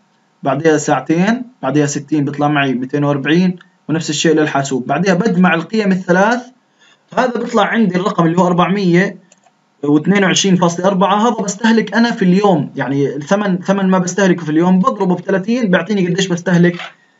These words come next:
في الشهر. طبعًا بقدر أحول الفلسات لدنانير وأعرف قديش أنا بستهلك في البيت يوميًا.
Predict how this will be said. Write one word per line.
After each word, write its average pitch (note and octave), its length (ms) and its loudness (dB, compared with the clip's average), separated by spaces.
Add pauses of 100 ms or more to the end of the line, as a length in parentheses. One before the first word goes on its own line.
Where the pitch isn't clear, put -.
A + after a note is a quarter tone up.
(180)
في - 60 -6
الشهر. C3 500 -2
طبعًا G#3 260 0
بقدر F3+ 220 0
أحول F#3 260 2
الفلسات E3+ 640 0 (1400)
لدنانير D3 560 -2
وأعرف D3 300 0
قديش D3 300 -4
أنا D3 100 -6
بستهلك C#3+ 560 -6
في - 120 -8
البيت C3+ 400 -2
يوميًا. A2+ 380 -10